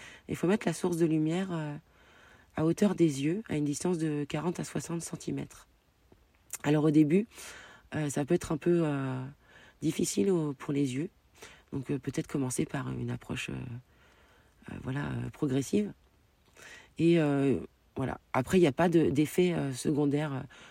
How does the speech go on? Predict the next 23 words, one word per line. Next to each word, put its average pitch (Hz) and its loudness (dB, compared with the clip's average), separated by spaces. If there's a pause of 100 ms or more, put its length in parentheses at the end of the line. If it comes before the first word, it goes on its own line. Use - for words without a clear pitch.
(140)
notable, 160 2
désagréable 151 2
à 139 0
long 135 0
terme. 165 -2 (420)
Par - -6
contre, 165 2
c'est - -8
vrai 160 0
que - -10
sur 147 -2
du 147 2
court - -18
terme, 147 -6 (600)
euh, 135 -6
peut - -6
y 143 2
avoir 143 0
des 135 2
effets 139 0
un 147 -2
peu 160 -2
minimes, 151 2